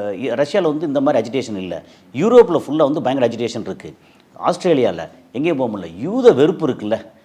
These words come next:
நீ வந்து இந்த மக்களை வந்து பட்டினி போட்டு கொல்றியா அப்படின்னு. கொல்றது நெதன்யாகு இருந்தாலும், நெதன்யாகு வந்து தனியா அவரு த-, போ-, நேரா போய் துப்பாக்கி எடுத்து சுட போறது இல்லைல்ல. நெதன்யாகு அந்த எல்லாத்தையும் பயன்படுத்தி பண்றாப்லையா?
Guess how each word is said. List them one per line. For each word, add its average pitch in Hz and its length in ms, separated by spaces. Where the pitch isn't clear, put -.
நீ 101 160
வந்து 147 240
இந்த 165 140
மக்களை 127 360
வந்து 147 180
பட்டினி 156 340
போட்டு 139 200
கொல்றியா 123 460
அப்படின்னு. 90 340
கொல்றது 156 300
நெதன்யாகு 127 520
இருந்தாலும், 107 300
நெதன்யாகு 135 360
வந்து 131 220
தனியா 123 280
அவரு 117 280
த-, 110 220
போ-, 120 120
நேரா 135 220
போய் 135 200
துப்பாக்கி 127 280
எடுத்து 113 200
சுட 123 40
போறது 113 220
இல்லைல்ல. 98 400
நெதன்யாகு 147 380
அந்த 123 260
எல்லாத்தையும் 135 360
பயன்படுத்தி 131 440
பண்றாப்லையா? 110 640